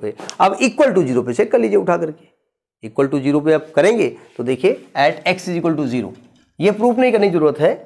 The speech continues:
At x is equal to zero जब लिखेंगे, at x is equal to zero, तो जब निकालेंगे लेफ्ट हैंड लिमिट तो क्या लिखेंगे? Limit x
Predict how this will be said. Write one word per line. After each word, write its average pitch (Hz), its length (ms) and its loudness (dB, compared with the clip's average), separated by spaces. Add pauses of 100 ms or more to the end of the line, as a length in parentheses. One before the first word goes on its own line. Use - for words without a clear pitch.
(320)
At 175 400 0
x 185 200 0
is 175 180 -2
equal 170 200 2
to 165 180 4
zero 180 240 4
जब 175 140 0
लिखेंगे, 147 480 -2 (580)
at 180 340 0 (160)
x 185 200 -6
is 165 240 -2
equal 165 260 -2
to 180 180 2
zero, 160 200 4 (720)
तो 165 60 -2
जब 170 180 2
निकालेंगे 185 460 2
लेफ्ट 190 300 2
हैंड 214 140 2
लिमिट 131 360 -2 (420)
तो 131 60 -20
क्या 151 140 -2
लिखेंगे? 190 360 2 (520)
Limit 156 460 2 (140)
x 190 260 -2